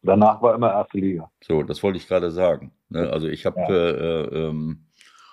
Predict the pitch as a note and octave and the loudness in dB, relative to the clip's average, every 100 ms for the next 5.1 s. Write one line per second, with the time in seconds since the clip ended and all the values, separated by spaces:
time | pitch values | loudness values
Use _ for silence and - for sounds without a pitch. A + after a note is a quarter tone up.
0 | _ - _ _ _ _ _ G#2 G#2 G#2 | _ -20 _ _ _ _ _ 4 6 6
1 | B2 A2+ G#2 G2+ - A#2 G#2+ G2+ G#2 G2+ | 6 4 2 0 4 4 6 4 2 0
2 | G2 F#2+ G#2+ A2 - A2 G2 - _ - | -4 0 2 2 4 2 0 -6 _ -20
3 | _ F2+ - A2 G2+ G#2 G#2 G2+ A2+ A2 | _ -14 0 2 2 2 4 6 6 4
4 | G2+ G#2 A2 G2+ G#2+ G#2+ - A2+ G#2 G2+ | 2 2 2 0 -2 -4 -2 4 6 6
5 | F#2+ | 4